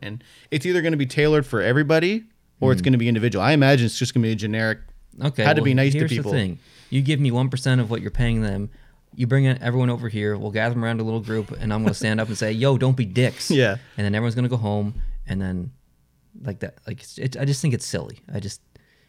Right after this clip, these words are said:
Speaker 2: if you can't be a good person on your own to that extent, like, I don't know. I just, and every year?
Speaker 1: It's yearly,
Speaker 2: You gotta
Speaker 1: yeah.
Speaker 2: go to class every year? I
Speaker 1: Yep.
Speaker 2: just think it's silly. Just be good people, people.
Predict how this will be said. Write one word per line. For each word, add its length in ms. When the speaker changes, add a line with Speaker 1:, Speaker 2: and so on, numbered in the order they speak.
Speaker 2:
if 180
you 80
can't 240
be 80
a 40
good 160
person 300
on 100
your 120
own 340
to 100
that 160
extent, 460
like, 240
I 100
don't 100
know. 60
I 40
just, 180
and 360
every 220
year? 360
Speaker 1:
It's 140
yearly, 340
Speaker 2:
You 80
gotta 120
Speaker 1:
yeah. 40
Speaker 2:
go 20
to 60
class 260
every 220
year? 320
I 60
Speaker 1:
Yep. 100
Speaker 2:
just 140
think 160
it's 100
silly. 340
Just 180
be 120
good 180
people, 260
people. 360